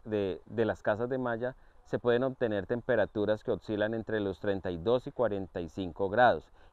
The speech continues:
Estas temperaturas obviamente en un rango de tiempo entre las once y las dos de la tarde.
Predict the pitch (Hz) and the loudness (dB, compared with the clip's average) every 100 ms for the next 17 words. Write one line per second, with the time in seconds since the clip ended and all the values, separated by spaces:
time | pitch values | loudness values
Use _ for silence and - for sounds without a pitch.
0 | - 123 147 170 147 156 147 147 143 135 | -4 -2 -2 -2 -2 0 0 0 -2 0
1 | 127 113 117 120 113 120 113 107 117 104 | 0 2 0 -4 -4 -4 -4 -4 -4 -2
2 | 101 101 110 107 110 117 110 - 101 95 | -2 2 4 4 0 0 0 -2 -2 -2
3 | 87 107 107 101 80 - 110 110 131 110 | -4 -6 -2 0 0 -2 -4 -4 -4 -2
4 | 85 87 87 101 92 95 87 67 | -2 -4 -2 -2 0 2 0 -2